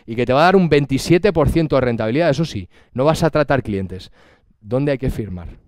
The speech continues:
Los cien mil euros van para allá. Luego ya me buscaré la vida además como abogado. Pero está claro que lo que no voy a hacer es montar un proyecto empresarial al que no le dé una rentabilidad adecuada.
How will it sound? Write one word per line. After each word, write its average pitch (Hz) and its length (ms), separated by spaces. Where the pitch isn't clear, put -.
Los 107 180
cien 110 200
mil 139 160
euros 175 380
van 135 220
para 143 200
allá. 123 280
Luego 156 280
ya 220 100
me 214 80
buscaré 175 400
la 190 80
vida 185 180
además 160 260
como 147 200
abogado. 101 480
Pero 117 200
está 151 260
claro 175 260
que 160 80
lo 131 80
que 127 60
no 135 60
voy 156 80
a - 20
hacer 180 160
es 165 80
montar 151 320
un 165 100
proyecto 160 280
empresarial 156 560
al 123 220
que 120 120
no 151 140
le 160 100
dé 170 100
una 165 160
rentabilidad 120 460
adecuada. 113 420